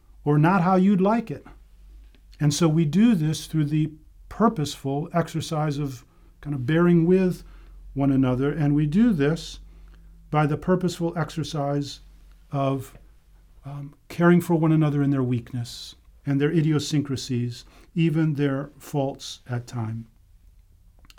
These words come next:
Listen, remember, this, this is, um, worthy of, it's in keeping with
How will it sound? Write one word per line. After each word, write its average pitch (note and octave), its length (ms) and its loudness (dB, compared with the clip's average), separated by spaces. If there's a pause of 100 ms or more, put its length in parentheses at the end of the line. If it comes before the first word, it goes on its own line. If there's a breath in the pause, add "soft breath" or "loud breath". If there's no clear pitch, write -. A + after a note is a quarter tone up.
(600 soft breath)
Listen, D3 320 0
remember, E3 400 4
this, F3 360 -2
this D#3+ 500 -4
is, C#3+ 500 0 (920)
um, C3 360 -6
worthy C#3+ 640 4
of, A#2 440 -6 (1000 soft breath)
it's C#3 200 -4
in D3 200 2
keeping E3 520 0
with B2 500 -4